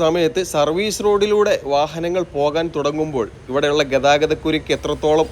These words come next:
ഉണ്ടാകുമെന്ന് ആലോചിച്ചാൽ മതി. അതായത് മണ്ണുട്ടി ഉയർത്തുന്ന സമയത്ത് രണ്ട് സൈഡിലൂടെയും സർവീസ് റോഡിലൂടെ വാഹനങ്ങൾ പോകുമ്പോൾ ആ ഒരു ബുദ്ധിമുട്ട് നിങ്ങൾ മനസ്സിൽ ആലോചിച്ചാൽ മതി. പിന്നെ ഈ ഒരു മെട്രോക്ക് താഴെ അടിപ്പാത നിർമ്മിക്കുക എന്നുണ്ടെങ്കിൽ നല്ല രീതിയിൽ വെള്ളക്കെട്ടുകൾ ഉണ്ടാകും. അപ്പോൾ അതിൻ്റെ ആ ഒരു ബുദ്ധിമുട്ട്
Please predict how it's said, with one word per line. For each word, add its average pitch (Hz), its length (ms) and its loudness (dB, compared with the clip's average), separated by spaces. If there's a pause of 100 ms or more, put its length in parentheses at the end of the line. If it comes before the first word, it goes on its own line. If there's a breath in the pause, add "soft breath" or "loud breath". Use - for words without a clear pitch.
ഉണ്ടാകുമെന്ന് 143 640 0
ആലോചിച്ചാൽ 135 400 0
മതി. 127 160 -2 (480)
അതായത് 151 360 8
മണ്ണുട്ടി 156 340 4
ഉയർത്തുന്ന 190 300 4 (120)
സമയത്ത് 170 380 2 (160)
രണ്ട് 147 320 -2
സൈഡിലൂടെയും 180 540 0
സർവീസ് 160 400 0
റോഡിലൂടെ 185 340 0 (120)
വാഹനങ്ങൾ 180 360 4 (120)
പോകുമ്പോൾ 165 480 4 (320)
ആ - 20 4 (100)
ഒരു 170 160 0
ബുദ്ധിമുട്ട് 165 460 -2
നിങ്ങൾ 175 240 0
മനസ്സിൽ 143 380 -4
ആലോചിച്ചാൽ 151 400 0
മതി. 107 140 -6 (280)
പിന്നെ 143 220 6
ഈ - 60 2
ഒരു 202 140 8
മെട്രോക്ക് 190 440 2
താഴെ 196 260 8
അടിപ്പാത 196 500 4 (120)
നിർമ്മിക്കുക 185 380 0
എന്നുണ്ടെങ്കിൽ 170 400 -2 (300)
നല്ല 151 320 0
രീതിയിൽ 170 320 4
വെള്ളക്കെട്ടുകൾ 160 640 2
ഉണ്ടാകും. 107 340 0
അപ്പോൾ 135 160 2
അതിൻ്റെ 156 280 2
ആ 180 100 8
ഒരു 185 160 4
ബുദ്ധിമുട്ട് 165 520 2